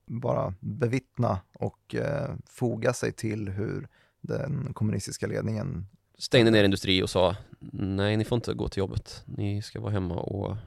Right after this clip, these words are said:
Speaker 2: inte bli covid-sjuka, för att vi har nolltolerans. Den som sprider covid får fan, helt enkelt."
Speaker 1: Just det. Och då insåg man risken med att ha alla ägg i den kinesiska korgen
Speaker 2: Just det,
Speaker 1: och kanske
Speaker 2: precis.
Speaker 1: vill ha några ägg hemma eller i Indien istället.
Speaker 2: Ja, eller vart som helst förutom i Kina.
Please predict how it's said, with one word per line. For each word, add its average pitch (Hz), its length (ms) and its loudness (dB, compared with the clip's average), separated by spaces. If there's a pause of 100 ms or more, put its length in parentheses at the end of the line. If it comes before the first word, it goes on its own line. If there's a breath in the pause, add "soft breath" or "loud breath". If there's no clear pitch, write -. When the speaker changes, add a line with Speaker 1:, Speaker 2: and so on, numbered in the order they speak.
(340)
Speaker 2:
inte 104 300 -4
bli 95 280 -4
covid-sjuka, 101 640 0
för - 160 -4
att - 80 -12
vi 92 60 -2
har 101 80 2
nolltolerans. 95 720 2
Den 95 180 0
som 90 120 -8
sprider 82 480 -2 (140)
covid 80 380 -4 (300)
får - 220 -4
fan, 87 340 -2 (240)
helt - 120 -10
enkelt." - 260 -10 (260)
Speaker 1:
Just 107 220 0
det. - 60 -4 (240 loud breath)
Och - 180 -4
då 123 220 6
insåg 113 400 2
man 107 260 4
risken 110 340 0
med 98 120 2
att - 80 -4
ha 120 320 4
alla 90 180 -2
ägg 85 220 -8
i 87 280 -6
den 95 120 -4
kinesiska 98 480 -4
korgen 110 260 2
Speaker 2:
Just 85 120 0
det, 64 120 0
Speaker 1:
och 120 60 -4 (160)
kanske 113 220 0
Speaker 2:
precis. 101 260 2
Speaker 1:
vill - 60 -14 (160)
ha 113 240 0
några 113 260 0
ägg 104 120 -2
hemma - 360 -2
eller 101 220 -4
i 95 80 -4
Indien 85 460 -6
istället. 135 400 8
Speaker 2:
Ja, 131 60 2
eller 127 160 4
vart 117 260 6
som 107 120 6
helst 131 360 4
förutom 120 460 2
i 113 40 4
Kina. 92 340 0